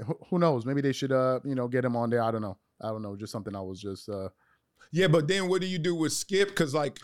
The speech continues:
Speaker 1: No, no, no, maybe not
Speaker 2: it's
Speaker 1: on,
Speaker 2: like
Speaker 1: maybe not on
Speaker 2: they put
Speaker 1: Undisputed.
Speaker 2: Skip in the moderator role. He
Speaker 1: Just maybe the
Speaker 2: Mm-hmm.
Speaker 1: network in general, F S one. I don't know. I was just thinking about Max
Speaker 2: Oh,
Speaker 1: and
Speaker 2: oh.
Speaker 1: yeah, yeah, you, you just, he just, <laughs> he just came,
Speaker 2: Oh, yeah.
Speaker 1: he just came to my mind.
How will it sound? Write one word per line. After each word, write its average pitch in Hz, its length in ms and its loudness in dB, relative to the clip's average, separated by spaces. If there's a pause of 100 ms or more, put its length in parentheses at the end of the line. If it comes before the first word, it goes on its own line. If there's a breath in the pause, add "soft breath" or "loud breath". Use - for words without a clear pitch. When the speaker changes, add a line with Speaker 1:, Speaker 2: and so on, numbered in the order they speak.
(120 loud breath)
Speaker 1:
No, 277 140 8
no, 339 80 10
no, 269 100 8
maybe 320 220 6
not 285 140 8
Speaker 2:
it's 269 120 6
Speaker 1:
on, 220 60 10
Speaker 2:
like 196 200 8
Speaker 1:
maybe 240 160 4
not 262 140 8
on 233 80 6
Speaker 2:
they 196 80 8
put 185 120 4
Speaker 1:
Undisputed. 208 400 4
Speaker 2:
Skip - 100 -2
in 180 60 2
the 147 60 2
moderator 196 560 6
role. 202 220 8
He 202 240 4 (220)
Speaker 1:
Just 220 320 0
maybe 202 160 2
the 185 80 2
Speaker 2:
Mm-hmm. 170 100 2
Speaker 1:
network 135 500 -2 (100)
in 135 120 -4
general, 120 380 0
F 131 160 0
S 117 200 -2
one. 120 140 0
I 175 80 10
don't 143 140 6
know. 95 160 -2 (100)
I 139 80 8
was 135 160 4
just 120 160 -6
thinking 123 240 2
about 107 200 2
Max 110 220 0
Speaker 2:
Oh, 120 160 0
Speaker 1:
and 104 120 0
Speaker 2:
oh. 160 440 0
Speaker 1:
yeah, 98 340 -4
yeah, - 20 -4
you, 98 200 -6
you 113 120 -10
just, 110 180 -6
he 113 60 -4
just, 104 200 -4
<laughs> 185 60 4
he 151 60 2
just 123 200 -2
came, 147 120 0
Speaker 2:
Oh, 165 60 4
yeah. 113 160 -2
Speaker 1:
he 117 60 -6
just 110 160 -8
came 110 140 -4
to 101 60 -6
my 95 100 -6
mind. 98 240 -8